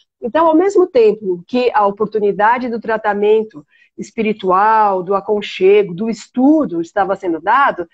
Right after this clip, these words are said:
também estava se possibilitando que materialmente as pessoas, a Joana tava lá, é, Joaninha,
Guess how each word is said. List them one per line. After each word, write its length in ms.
também 260
estava 280
se 120
possibilitando 880
que 120
materialmente 840
as 140
pessoas, 720
a 160
Joana 340
tava 240
lá, 280
é, 220
Joaninha, 520